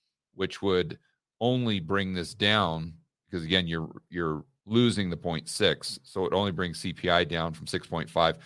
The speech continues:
let's say, to six point four, six point three, something like that. Getting back to his rationale, seasonal adjustments, but whether it's good or bad news will depend on the details and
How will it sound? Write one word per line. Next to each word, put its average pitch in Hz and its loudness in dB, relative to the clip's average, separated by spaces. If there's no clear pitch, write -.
let's 104 -2
say, 107 2
to 85 -2
six 87 -6
point - -4
four, 80 0
six - -10
point - -6
three, 69 -8
something - -14
like - -18
that. - -20
Getting 120 2
back 117 10
to 98 0
his 98 4
rationale, 92 2
seasonal 110 0
adjustments, 113 -2
but 104 2
whether 107 6
it's - -2
good 117 2
or 107 6
bad 107 2
news 107 -2
will 92 0
depend 98 0
on 92 0
the 85 -2
details 98 0
and 92 0